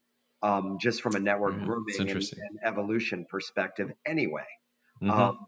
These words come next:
Speaker 2: mm-hmm.
Speaker 1: you know, routers become end of life. Might
Speaker 2: Right.
Speaker 1: as well look at S D wan.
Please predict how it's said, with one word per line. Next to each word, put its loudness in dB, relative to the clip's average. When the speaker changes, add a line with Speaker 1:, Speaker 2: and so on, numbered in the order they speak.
Speaker 2:
mm-hmm. -6
Speaker 1:
you 6
know, 2
routers 6
become 4
end 4
of 4
life. -4
Might 2
Speaker 2:
Right. 6
Speaker 1:
as 0
well -10
look 0
at 2
S 2
D 0
wan. -4